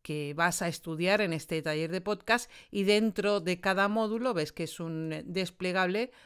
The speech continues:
pues están lo que serían las lecciones, que es un podcast, un pequeño test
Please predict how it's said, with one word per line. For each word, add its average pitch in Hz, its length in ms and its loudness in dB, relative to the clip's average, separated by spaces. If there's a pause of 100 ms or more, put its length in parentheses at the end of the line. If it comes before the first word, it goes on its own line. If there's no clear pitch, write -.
pues 175 220 -2
están 208 400 2 (260)
lo - 120 -2
que 185 100 -2
serían 208 500 2
las 165 360 4
lecciones, 180 840 -2 (240)
que 156 140 -4
es 160 160 -6
un 156 120 -6
podcast, 240 600 2
un 165 220 -4
pequeño 165 460 -2
test 196 400 0